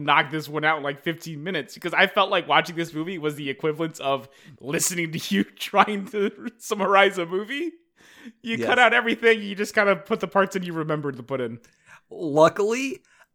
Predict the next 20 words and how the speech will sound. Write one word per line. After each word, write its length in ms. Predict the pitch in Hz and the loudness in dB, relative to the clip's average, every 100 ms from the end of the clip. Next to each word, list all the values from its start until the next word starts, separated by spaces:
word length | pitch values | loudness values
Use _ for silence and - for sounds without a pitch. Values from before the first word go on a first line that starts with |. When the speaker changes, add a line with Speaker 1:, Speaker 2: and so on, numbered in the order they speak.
| - | 2
Speaker 2:
I 280 | 165 170 180 | 6 8 6
watched 600 | 156 143 180 - - 165 | 4 6 6 2 -10 -4
the 100 | 180 | -2
movie. 720 | 165 156 160 190 240 247 _ _ _ _ _ - | 2 4 4 2 -4 -6 _ _ _ _ _ 2
I 160 | 147 151 | 4 4
saw 280 | 147 170 175 | 4 2 2
some 260 | 180 190 | 2 -2
things, 640 | 180 - 165 190 220 226 - - - | -2 2 2 2 -4 -6 -8 -12 -2
like, 280 | 139 139 139 | 2 4 2
within, 320 | 147 151 151 | 2 2 4
like, 140 | 151 | 2
a 60 | 123 | 0
twenty, 340 | - 151 151 | 2 2 4
thirty 300 | 151 151 147 | 2 0 2
minute 220 | 151 147 - | 2 -2 0
time 260 | 127 143 | 2 2
span, 320 | 143 175 180 | -2 -2 0
and 140 | 185 139 | 0 0
I 80 | 143 | 0
said, 260 | 156 120 | -2 -6